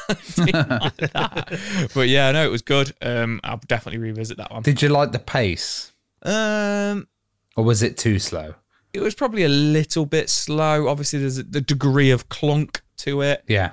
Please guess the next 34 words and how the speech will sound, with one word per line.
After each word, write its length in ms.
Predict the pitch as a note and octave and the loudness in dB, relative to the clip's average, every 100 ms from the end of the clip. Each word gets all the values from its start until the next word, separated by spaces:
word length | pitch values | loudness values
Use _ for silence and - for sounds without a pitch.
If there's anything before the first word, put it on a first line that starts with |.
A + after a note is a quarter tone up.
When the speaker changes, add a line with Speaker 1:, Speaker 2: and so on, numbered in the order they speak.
| - | -8
Speaker 1:
Like, 300 | - B2 A#2 | -2 0 0
you 100 | A#2 | -2
know, 300 | A#2+ A2+ G#2+ - _ _ _ | -4 -4 -6 -8 _ _ _
some 300 | - - D3+ | -8 -6 -4
of 60 | B2 | -4
the 100 | A#2 | -4
newer 240 | B2 B2+ B2 | -2 -2 -2
ones, 260 | B2 B2 | -2 -4
I 60 | - | -8
say 260 | - F2 F2+ | -10 -12 -12
newer 200 | F2+ F2 | -14 -12
ones, 320 | F2 E2+ G2+ - | -14 -14 -8 -6
some 160 | C3 | -2
of 60 | A2 | -2
the 80 | G#2 | 2
later 260 | B2+ D3 | 4 6
Speaker 2:
Walking 380 | E3 - D3 C#3+ | 4 2 2 4
Speaker 1:
ones. 160 | C#3+ C3+ | 6 4
Speaker 2:
into 200 | B2 A#2+ | 2 2
the 120 | A2 | 2
backgrounds, 760 | A2 F#2+ F#2+ G2 F2 E2+ F2 | 0 -2 0 -2 0 -4 -2
I 80 | E2+ | -4
found 380 | - F#2 E2 E2 | -4 -6 -6 -6
the 80 | E2+ | -6
depth 460 | - G#2+ - - | -2 0 0 -6
in 120 | F2 E2 | -8 -8
there 220 | D#2 D#2+ | -10 -12
is 100 | D#2+ | -14
quite 360 | - D#2 D2+ - | -14 -14 -14 -14
tough 260 | - C#2+ - | -12 -12 -14
sometimes. 520 | - D#2+ - C3 D3+ | -14 -14 -12 -8 -2
Speaker 1:
Yeah, 680 | D3 C#3+ C#3 C3+ B2+ B2 A#2 | 0 2 2 2 2 0 0
I 40 | |
think, 360 | - D#3+ D3 | -2 -6 -6